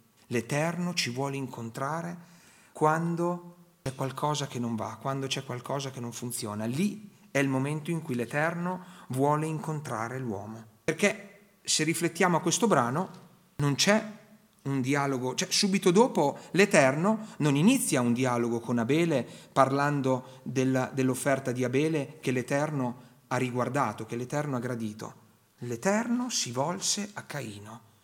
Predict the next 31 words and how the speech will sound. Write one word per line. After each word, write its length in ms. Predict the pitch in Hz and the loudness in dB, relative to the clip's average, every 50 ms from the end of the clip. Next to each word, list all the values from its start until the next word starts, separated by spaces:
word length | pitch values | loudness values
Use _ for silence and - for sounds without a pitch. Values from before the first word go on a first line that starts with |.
| _ - | _ -2
lo 120 | - 147 151 | 2 2 4
voleva 380 | 135 143 151 170 180 185 185 | 4 4 2 2 2 0 -2
incontrare, 680 | 185 165 - - 147 143 123 - 117 110 110 113 120 120 | -4 -4 -6 -6 -8 -8 -6 -6 -6 -6 -6 -6 -8 -6
voleva, 420 | 120 131 147 165 180 175 175 175 175 - - - - - | -4 0 2 2 4 4 4 2 0 -4 -12 -10 0 4
l'Eterno 640 | 143 156 151 - 208 226 240 - 240 240 247 240 | 4 4 6 6 6 6 6 4 4 4 4 4
voleva 320 | 175 151 143 143 143 135 135 | 4 4 4 4 4 4 2
avere 320 | 135 170 190 202 208 214 | 2 2 2 2 2 0
un 120 | 202 175 139 | 0 -2 -2
colloquio, 680 | - - 131 131 139 160 185 196 - - - 226 220 - - - - - | -2 -2 0 2 2 2 0 -2 -6 -6 -4 -4 -4 -4 -6 -12 -14 -6
un 200 | - 143 147 139 | -2 0 0 0
dialogo 640 | 123 131 139 143 151 170 175 185 185 180 196 196 190 - - - - | 0 0 0 0 0 0 0 -2 -2 -4 -6 -6 -8 -12 -16 -16 -8
con 320 | - - 135 139 143 139 | -6 -4 -4 -2 -4 -4
Caino. 580 | - - 160 156 104 98 95 92 95 104 107 - - _ _ _ | -4 -4 -4 -4 -4 -6 -10 -12 -14 -16 -18 -18 -20 _ _ _
"Se 180 | - - 175 | 4 4 6
fai 260 | 170 - 196 196 196 165 | 6 8 6 6 8 8
bene, 520 | 151 127 113 113 110 113 117 - - - - | 6 6 4 4 2 0 -2 -4 -10 -10 -4
non 220 | 139 147 147 139 | -2 0 0 2
sarai 520 | - - 151 143 143 160 190 220 214 208 214 | 2 2 4 4 4 4 4 4 2 2 0
tu 180 | - 175 175 | 0 0 2
accettato? 840 | 151 123 - - 131 110 - - 151 185 202 - 190 180 175 - - - - - - _ _ _ _ _ | 0 0 0 -2 -4 -2 -2 -2 0 0 0 -2 -4 -6 -6 -8 -14 -18 -20 -20 -20 _ _ _ _ _
Ma 160 | 135 135 127 | -2 0 2
se 160 | - - 139 | 2 2 2
fai 280 | 127 - - 127 117 117 | 0 0 2 2 4 4
male, 720 | 117 127 151 180 190 202 220 226 226 - - - - - | 4 4 2 2 0 0 -2 -2 -4 -6 -10 -12 -10 -6
il 180 | - 143 135 127 | -4 -4 -4 0
peccato 640 | - 135 127 - - - 185 190 208 214 220 226 214 | 0 -2 -2 -2 -2 0 2 2 2 2 0 -2 -2
sta 220 | - - - 156 | -2 0 0 0
in 160 | 151 151 151 | 0 0 -2
agguato 640 | 156 151 135 123 117 107 110 110 110 - - 143 - - | -2 -4 -4 -4 -4 -4 -4 -6 -8 -10 -10 -10 -8 -6
alla 220 | 151 147 160 165 | -4 -2 -2 -2
porta 540 | 160 139 110 104 104 - - - - - | -4 -4 -6 -6 -6 -8 -10 -14 -14 -14